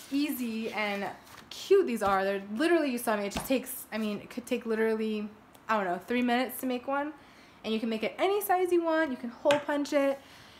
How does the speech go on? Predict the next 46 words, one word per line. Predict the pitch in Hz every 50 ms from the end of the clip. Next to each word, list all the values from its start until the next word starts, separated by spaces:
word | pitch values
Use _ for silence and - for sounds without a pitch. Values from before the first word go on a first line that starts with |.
| - -
You | - 277
can | - 262 220
even, | 240 330 349 302 254 233 226
um, | - 226 226 208 202 196 190 175 185 202 - - - - -
I've | - 214
seen | - 254 247
some | - 262 233
people | 240 226 220 208 196
do, | 196 233 240 226 214 208 -
if | - -
they | 220
have | 240 247 233 214
a | 214 202
T | - - - 269 254
N, | 202 185 208 269 359 392 - - - - - - - - - - -
you | 247 233
can | 262 240
take | 233 - 220 208 -
them | - 277 311 339 370 392 370 - - - - - - - - - -
like | 208 208 202 202 202 - - - 196 185
this, | 185 196 175 175 277 330 - - - - - - - - - - - -
so | - - 220
they're | 202 202
together, | 196 - 226 196 185 180 175 170 170 220 269 - - - - - - - - -
and | - 226
then | 233 247
they | 254 240
put | 240 - - 294 214
a | 226
piece | - 285 262 262
of | 220
tape | - - 320 339 339
down | - 220 214 214
the | 220
middle, | 220 190 185 233 330 427 453 - - - - - - - - - - - -
and | 240 254
then | 254 247
it | 240 202
makes, | 226 233 233 - -
like, | 226 226
a | 233
fold | - - - 233 240 233 226
over | 220 220 214 220 214 208 208 208 214 - - - - - -
cute | - - 277 240 233
little | 240 233 226 226 214 214 214 214 - - - - - - - - - - - - -
dashboard. | - 208 294 - - - - - - - -